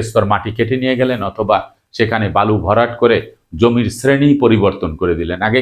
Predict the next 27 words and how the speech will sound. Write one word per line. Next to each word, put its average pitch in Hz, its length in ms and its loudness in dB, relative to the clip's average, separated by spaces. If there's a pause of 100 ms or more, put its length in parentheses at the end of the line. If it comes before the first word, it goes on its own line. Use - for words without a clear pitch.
(300)
কৃষি 123 360 -2
জমি 143 220 0
ছিল 143 180 -2 (400)
সেখানে 117 360 0 (400)
বাস্তব 131 420 0
ভিটা 110 280 2
করে 85 160 2
দিলেন। 87 320 -6
এরকম 151 340 2 (100)
যদি 127 260 0
কেউ 104 220 0
করে, 101 180 2 (440)
তাহলেও 151 360 2 (120)
কিন্তু 104 280 -2 (380)
সাথে - 260 -2
সাথে 127 280 0
যদি 101 260 -2 (380)
ভ্রাম্যমাণ 113 500 2
আদালতকে 104 540 2
জানানো 101 360 -2
হয়, 110 160 -2
সে 110 160 -12
নির্বাহী 92 360 -4
ম্যাজিস্ট্রেটকে 92 580 -6
জানানো 101 340 0
হয়, 131 160 -2 (400)
তাহলে 135 340 2